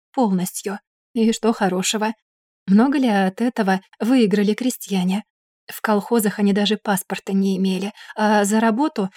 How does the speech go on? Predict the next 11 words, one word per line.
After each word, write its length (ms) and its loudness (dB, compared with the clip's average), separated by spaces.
получали 460 0
трудодни. 600 2
Платили 420 2
натуральным 580 4
продуктом 600 -2
в 120 -2
очень 300 2
умеренных 500 6
количествах. 760 -6
И 180 4
как-то 480 -6